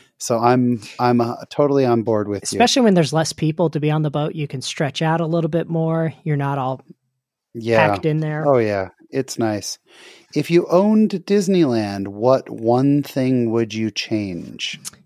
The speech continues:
Speaker 2: And I kinda touched on it, updating it. I think would be really cool. I really like finding hidden Mickeys, and hidden Mickeys can be a whole episode too.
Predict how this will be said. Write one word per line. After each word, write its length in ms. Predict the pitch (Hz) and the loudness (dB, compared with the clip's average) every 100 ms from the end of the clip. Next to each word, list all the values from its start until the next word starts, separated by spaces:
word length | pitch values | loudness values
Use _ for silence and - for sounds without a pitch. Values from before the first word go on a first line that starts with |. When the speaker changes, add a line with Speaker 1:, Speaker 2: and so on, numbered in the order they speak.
| - | -4
Speaker 2:
And 140 | 170 | -2
I 60 | 165 | 0
kinda 240 | 196 214 | 2 0
touched 320 | 156 175 - 160 | 2 0 2 0
on 180 | 127 | -2
it, 140 | 127 - - | -4 -10 -2
updating 500 | 160 170 160 143 139 | -2 2 0 0 -2
it. 80 | - | -8
I 120 | - 160 | -8 -4
think 280 | 269 294 | -2 -2
would 200 | 196 180 | 2 0
be 180 | 165 151 | 2 2
really 240 | 135 160 160 | 2 0 0
cool. 180 | - | 0
I 180 | 147 135 131 | 0 0 0
really 240 | 156 208 | 2 4
like 260 | 262 190 190 | 4 0 0
finding 300 | 175 165 156 | -2 0 0
hidden 280 | 139 143 135 | 0 0 -2
Mickeys, 520 | 127 135 131 - - | -4 -6 -10 -10 -10
and 180 | 135 131 | -8 -2
hidden 240 | 214 202 | 0 2
Mickeys 340 | 170 170 135 - | 2 2 -2 0
can 140 | 143 | -2
be 80 | 127 | -2
a 60 | |
whole 260 | 117 170 160 | -2 0 0
episode 500 | 143 151 - 139 120 | -2 -6 -6 -6 -8
too. 340 | - 147 123 | -6 -4 -4